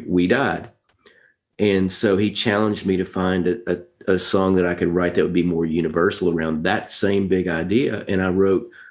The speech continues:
While You Loved Me, that became my first top ten hit with Rascal Flatts. And same idea,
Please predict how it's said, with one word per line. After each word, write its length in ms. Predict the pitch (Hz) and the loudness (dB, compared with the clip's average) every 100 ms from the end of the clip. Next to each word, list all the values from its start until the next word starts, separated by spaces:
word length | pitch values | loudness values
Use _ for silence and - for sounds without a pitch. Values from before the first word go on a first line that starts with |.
| _ | _
While 200 | 101 101 | 2 2
You 120 | 98 | 2
Loved 320 | 95 98 101 | 2 2 2
Me, 100 | 98 | 0
that 160 | 90 87 | 0 -2
became 340 | - - 87 | -4 -2 0
my 140 | 87 85 | 2 0
first 460 | - 87 85 - | 0 0 0 -6
top 240 | - 87 - | -2 -2 -2
ten 240 | 90 82 | -2 0
hit 180 | 98 92 | 2 2
with 140 | 95 | 0
Rascal 340 | 90 80 - - | -2 -2 -4 -6
Flatts. 640 | - 123 117 - - - _ _ - - _ _ _ - | 0 0 0 -4 -10 -14 _ _ -20 -20 _ _ _ -2
And 360 | 104 98 - - | 2 2 -2 -2
same 340 | - 135 139 | 2 4 4
idea, 520 | 131 117 120 123 64 | 4 2 4 2 0